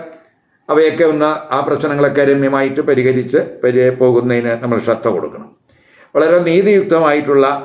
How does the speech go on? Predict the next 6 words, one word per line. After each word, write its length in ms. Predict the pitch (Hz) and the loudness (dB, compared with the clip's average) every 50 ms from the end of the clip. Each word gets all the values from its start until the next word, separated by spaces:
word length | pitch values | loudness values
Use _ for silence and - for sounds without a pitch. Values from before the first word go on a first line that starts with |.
| - - - _ _ _ - | -12 -20 -20 _ _ _ -6
മെച്യൂർഡ് 540 | 147 143 143 139 139 - - 208 214 196 190 | -2 -2 -2 -2 -4 -4 0 2 4 4 4
ആയിട്ടുള്ള 420 | 170 151 147 143 123 135 139 135 | 2 0 -2 -2 -2 0 2 2
ഒരു 180 | 131 131 131 135 | 2 2 2 0
സമീപനമൊക്കെ 760 | - - 123 127 123 127 143 143 135 131 123 117 123 123 120 117 120 - - - _ _ _ _ _ _ _ _ _ _ _ _ _ - | 0 0 -2 0 0 0 2 0 0 0 -2 -2 0 0 -2 -2 -4 -8 -18 -20 _ _ _ _ _ _ _ _ _ _ _ _ _ -4
പാർട്ട്നേഴ്സിനിടയിലൊക്കെ 1120 | 127 131 139 135 - 139 135 135 135 135 135 127 120 120 117 117 107 - 117 120 117 120 - - | -2 -2 -2 -2 -2 -2 -2 -2 -2 -2 -2 0 2 2 2 0 0 0 0 -2 -2 -4 -8 -6
ഉണ്ടാകുന്നത്, 840 | 117 123 127 135 139 143 143 143 151 143 143 143 143 139 170 185 | -4 -2 -2 0 0 0 0 0 -2 -2 0 -2 0 0 0 -2